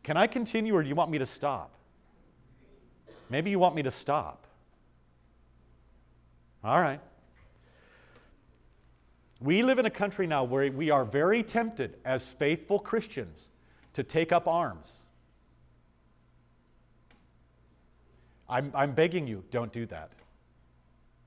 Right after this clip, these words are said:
You understand what I'm saying? I'm not, I'm not sa-, now don't misunderstand here.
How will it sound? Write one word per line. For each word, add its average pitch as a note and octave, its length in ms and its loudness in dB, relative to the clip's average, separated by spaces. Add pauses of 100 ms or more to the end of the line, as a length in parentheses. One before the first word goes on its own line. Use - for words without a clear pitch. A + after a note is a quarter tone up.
(760)
You C#3+ 100 2
understand E3 300 0
what D3 60 0
I'm A2+ 80 -4
saying? - 180 -6
I'm G3 140 2
not, G#3 220 0
I'm G#3 120 2
not A3+ 160 0
sa-, G3 300 -2
now C#3+ 160 -4
don't F#3 180 2
misunderstand D#3+ 500 -4
here. G2+ 140 -8